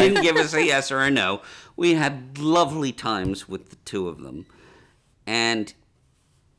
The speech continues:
then subsequently, he sent me a letter, a very gracious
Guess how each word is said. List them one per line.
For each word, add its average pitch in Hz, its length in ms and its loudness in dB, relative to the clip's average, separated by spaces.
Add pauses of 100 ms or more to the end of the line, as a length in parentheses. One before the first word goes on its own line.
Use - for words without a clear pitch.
(120)
then 113 260 -4
subsequently, 113 1000 -10
he 139 220 -14
sent - 380 -12
me 85 100 -10
a 78 60 -12
letter, 82 460 -8 (460)
a 120 80 -12
very 139 260 -2
gracious 104 600 -4